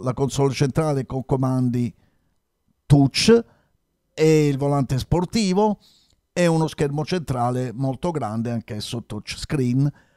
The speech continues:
per, eh, tutte le funzioni, sia multimediali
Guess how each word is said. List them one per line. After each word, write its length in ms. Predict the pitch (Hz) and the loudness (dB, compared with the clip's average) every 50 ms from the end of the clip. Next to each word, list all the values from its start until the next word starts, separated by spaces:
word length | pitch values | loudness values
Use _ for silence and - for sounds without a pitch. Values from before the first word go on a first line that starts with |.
| _ _ _ _ | _ _ _ _
per, 200 | - 147 139 131 | -4 -2 -2 -2
eh, 340 | 123 127 123 123 120 120 - | -4 -4 -6 -4 -6 -6 -6
tutte 300 | _ 156 156 - - 135 | _ -6 -6 -4 -4 -4
le 140 | 123 123 113 | -4 -4 -6
funzioni, 720 | - - 113 127 - - 113 95 92 95 95 90 95 98 - _ _ _ _ _ _ _ _ _ _ _ _ _ _ _ _ _ _ _ _ _ _ _ _ | -6 -6 -8 -6 -6 -8 -8 -8 -8 -10 -10 -12 -12 -14 -16 _ _ _ _ _ _ _ _ _ _ _ _ _ _ _ _ _ _ _ _ _ _ _ _
sia 280 | _ - - 175 165 160 | _ -2 2 2 2 2
multimediali 840 | 151 151 135 - 175 185 185 175 127 104 85 92 95 92 98 98 | 0 -2 -4 -4 -2 -2 -2 -2 -2 -6 -8 -8 -10 -10 -12 -14